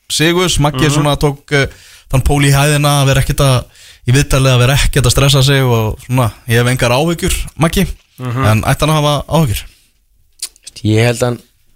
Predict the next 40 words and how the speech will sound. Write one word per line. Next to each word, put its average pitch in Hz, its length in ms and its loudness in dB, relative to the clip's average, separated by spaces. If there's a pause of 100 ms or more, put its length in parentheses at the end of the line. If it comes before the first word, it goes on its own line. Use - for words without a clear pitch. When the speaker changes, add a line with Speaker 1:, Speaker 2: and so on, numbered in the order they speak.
(240)
Speaker 3:
ætti 123 200 0
ekki 139 200 0
að 131 40 2
hafa 131 140 0
áhyggjur. 139 220 -6 (500)
Speaker 1:
Mhm. 117 180 -18 (460)
Speaker 3:
Ég 113 60 2
held 110 120 0
að 117 80 2
það - 20 2
er 113 120 0
bara 117 80 0
detti 120 460 -2 (560)
back 120 140 0
on 123 80 0
track, 131 280 -2
en 104 60 -2
svo 117 120 0 (240)
var 113 140 0
ég 117 100 2
að - 80 -6
skoða 131 320 0
hérna, 123 320 0 (640)
bara 95 100 -2
til 117 100 2
dæmis 117 220 2
prógrami 139 500 -2
sem 131 160 0
þeir 127 160 0
eiga 131 160 0
eftir, 113 320 -8 (360)
Speaker 1:
Mm. 104 180 -8 (680)
Speaker 3:
að 95 80 -8
það 110 220 -2
er 117 60 0
í 117 100 0
rauninni 117 260 0
er, 120 40 -2 (200)
hérna, 120 200 -2
alveg, 113 240 -2